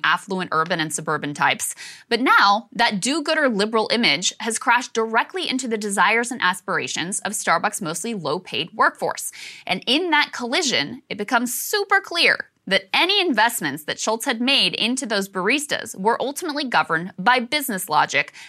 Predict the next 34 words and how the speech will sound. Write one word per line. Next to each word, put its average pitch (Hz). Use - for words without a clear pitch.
not 254
by 285
any 269
actual 226
commitment 160
to 185
their 185
well-being. 208
As 175
Jaffe 175
explains 233
in 190
this 170
profile, 180
quote, 165
"Schultz 403
found 285
that -
customers 240
would 196
spend 196
more 202
if 208
their 196
barista 202
knew 226
their 302
order 156
and 240
a 254
little 165
about 269
them." -
Translation. 208